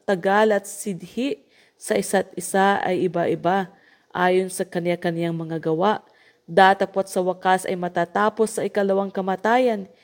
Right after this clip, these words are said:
Yayamang ayon sa katwiran at kahabagan ng Diyos ay hindi niya maililigtas ang makasalanang nasa kanya pang kasalanan, ay ipinagkakait nga niya sa kanya ang buhay na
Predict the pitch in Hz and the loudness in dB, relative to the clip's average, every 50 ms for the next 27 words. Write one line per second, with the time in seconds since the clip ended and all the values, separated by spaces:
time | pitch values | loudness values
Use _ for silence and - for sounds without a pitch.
0 | _ _ _ _ _ _ - 262 262 262 269 269 269 277 285 277 269 277 262 254 | _ _ _ _ _ _ 0 4 4 6 6 6 6 6 6 4 4 0 0 2
1 | - 220 214 214 220 233 247 247 247 240 - - - - 208 - - 196 208 220 | 2 2 4 4 4 2 2 -2 -4 -8 -8 -8 -6 -6 -6 -8 -6 -6 -2 2
2 | 226 220 226 220 214 190 196 196 - - 196 190 190 185 170 208 208 208 190 202 | 4 4 4 4 2 0 -4 -6 -6 -8 -6 -2 -2 -2 0 0 0 0 0 -2
3 | 196 185 190 185 180 165 185 190 202 208 196 - - _ - - - - _ - | -2 -2 -4 -6 -6 -4 -2 0 0 0 -2 -4 -10 _ -20 -20 -20 -20 _ -2
4 | 233 233 240 269 254 233 247 269 269 262 262 254 254 247 226 220 - 214 208 208 | -2 0 0 0 -2 0 0 -2 0 2 2 2 2 2 2 0 0 0 0 -2
5 | 247 254 254 269 240 - - 226 220 214 - - - 202 196 196 - 202 - - | -2 -2 -2 -4 -4 0 2 2 2 2 -2 -4 -6 -4 -4 -6 -6 -8 -6 -4
6 | 202 196 196 190 185 185 185 180 180 180 175 180 180 - - 175 170 170 170 175 | -2 0 0 0 0 0 -2 -4 -2 -4 -4 -4 -6 -6 -4 -4 -4 -4 -4 -6
7 | 175 175 - 185 180 180 175 175 - 175 175 - 175 165 175 196 233 240 233 226 | -6 -2 -2 -2 -2 -2 -4 -8 -10 -10 -6 -2 0 2 2 2 2 2 0 -2
8 | 208 196 196 _ _ _ _ _ _ _ _ _ _ - 202 202 160 214 214 - | -4 -6 -10 _ _ _ _ _ _ _ _ _ _ -2 0 2 2 0 0 -2
9 | 208 196 190 180 - 196 185 190 190 - 185 175 175 185 180 185 185 180 170 175 | -4 -4 -4 -4 0 0 0 0 0 -2 -4 -4 -4 -4 -2 -2 0 0 0 0
10 | 175 180 185 185 - 190 - 180 175 170 170 180 180 175 180 175 170 156 165 175 | 2 2 2 0 0 -6 -4 -4 -4 -2 -2 -2 0 0 -2 -4 -6 -8 -10 -10
11 | 165 180 226 254 254 254 233 214 202 190 190 185 185 180 | -4 -2 -2 -2 0 2 2 2 2 2 0 0 0 -2